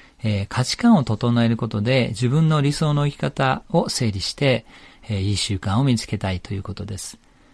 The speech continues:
えー、人はそれぞれ、えー、様々な価値観を持っています。えー、自分で意識している価値観もあれば、えー、全く無意識の価値観というのもある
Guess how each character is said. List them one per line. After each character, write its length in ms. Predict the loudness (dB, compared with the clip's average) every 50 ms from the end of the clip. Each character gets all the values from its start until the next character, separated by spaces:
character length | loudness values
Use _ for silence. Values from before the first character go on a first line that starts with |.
| _ _ _ _ _ _ _ _ -4
え 260 | -2 -2 -2 -2 -4
ー、 20 | -6
人 280 | -8 -2 2 4 4
は 80 | 6 4
そ 160 | 4 4 4
れ 100 | 4 4
ぞ 140 | 4 4 4
れ、 380 | 4 4 4 4 2 0 -6 _ _ _ _ _ _ _ _ _ _ -4
え 220 | -2 -2 -2 -2
ー、 20 | -4
様 340 | -4 0 2 4 4 4 6
々 240 | 6 4 6 4 4
な 120 | 2 2
価 140 | 0 -2 -4
値 140 | -4 -6 -4
観 240 | -2 -2 0 0
を 40 | -2
持 140 | -2 -2 -4
っ 60 | -6 -8
て 120 | -10 -8
い 80 | -8 -6
ま 180 | -6 -8 -8 -8
す。 260 | -8 -8 -10 -10 -14 _ _ _ _ _ _ _ _ _ _ _ _ _ _ _ _ _ _ _ _ _ _ -12 -8 -6
え 40 |
ー、 20 | -4
自 200 | 0 0 2 4
分 220 | 6 6 8 8
で 180 | 6 6 6 4
意 80 | 4
識 320 | 4 2 0 0 2 2 2
し 140 | 2 0 0
て 160 | 0 2 2
い 100 | 4 4
る 180 | 4 2 2
価 160 | 0 -2 -2 -2
値 160 | -2 -4 -2
観 320 | -2 0 0 0 -2 -2
も 200 | 2 4 4 4
あ 60 | 4
れ 100 | 4 2
ば、 320 | 0 2 2 2 0 0 -4 -8 -18 -20 -20 -20 -20 -8 -4
え 300 | -2 -2 -2 -2 -2 -2 -2
ー、 200 | 0 0 0 4
全 120 | 4 4
く 140 | 4 4 4
無 180 | 6 8 8 8
意 60 | 8
識 220 | 6 4 0 0
の 100 | 0 0
価 160 | 0 -2 -4 -4
値 100 | -4 -4
観 220 | -4 -4 -4 -4
と 80 | -6 -4
い 40 | -2
う 40 | 0
の 80 | 0
も 140 | 2 2 0
あ 60 | 0
る 120 | -2 -4